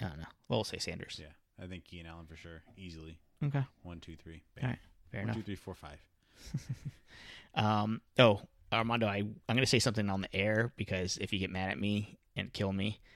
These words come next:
Speaker 1: uh, I don't want, uh, I want this to be recorded.
Speaker 2: Hmm.
Speaker 1: Um, everybody, I said that I would send out decals.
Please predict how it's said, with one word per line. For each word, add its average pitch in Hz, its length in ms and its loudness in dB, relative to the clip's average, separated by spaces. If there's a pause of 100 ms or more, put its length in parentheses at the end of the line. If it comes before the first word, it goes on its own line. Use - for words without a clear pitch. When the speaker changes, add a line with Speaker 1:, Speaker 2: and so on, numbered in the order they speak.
(300)
Speaker 1:
uh, - 120 -4
I 90 100 2
don't 95 200 2
want, - 640 -2
uh, 90 280 -2
I 110 60 2
want 101 160 2
this - 120 2
to - 60 -8
be 92 100 -2
recorded. 107 480 4 (580)
Speaker 2:
Hmm. - 80 4
Speaker 1:
Um, 95 420 2 (200)
everybody, 113 720 8
I 101 160 2
said 107 360 4
that 101 160 2
I 107 100 2
would 101 120 2
send 113 200 2
out 95 140 0
decals. 127 640 4